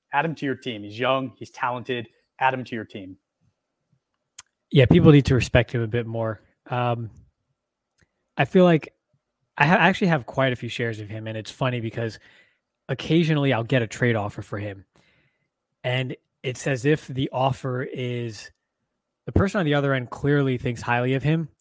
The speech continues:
Speaker 2: and they're banking on me not thinking highly of John Franklin Myers because he's so underappreciated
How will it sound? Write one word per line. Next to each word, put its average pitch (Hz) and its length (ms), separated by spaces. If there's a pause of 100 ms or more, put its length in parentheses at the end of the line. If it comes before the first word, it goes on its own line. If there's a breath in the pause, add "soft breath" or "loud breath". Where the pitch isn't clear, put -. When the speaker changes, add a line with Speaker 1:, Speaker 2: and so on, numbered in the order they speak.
(140)
Speaker 2:
and 139 120
they're 139 80
banking 135 480
on 123 180
me 131 140
not 123 320
thinking 127 240
highly 113 380
of 104 100
John 107 240
Franklin 113 340
Myers 107 360
because 120 400
he's - 180
so 123 160
underappreciated 113 880